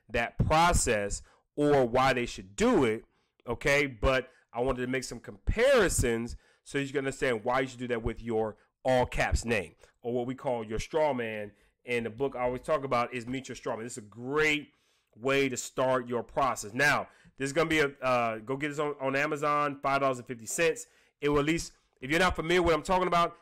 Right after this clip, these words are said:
it will at least wake, waking you up to it. Now, I did a reaction video as well too, to a, like, a five-minute video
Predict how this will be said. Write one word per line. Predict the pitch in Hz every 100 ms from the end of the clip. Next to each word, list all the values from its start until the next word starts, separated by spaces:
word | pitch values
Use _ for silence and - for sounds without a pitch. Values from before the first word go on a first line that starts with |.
| -
it |
will | 151
at |
least | 165 127
wake, | 120 151 147 - 131
waking | 139 135
you | 123 139
up | 139
to | - 104
it. | 110
Now, | 156 127 - _ _ _ _ 131
I | 143
did | 160
a | 139
reaction | 135 147 185 185 147
video | 135 123 120 117
as | 120
well | 120 123
too, | 120 185 170 131 117 - _ _
to | - 135
a, |
like, | 131
a | 110 -
five-minute | 147 147 143 131 123
video | 160 185 143 123 113 107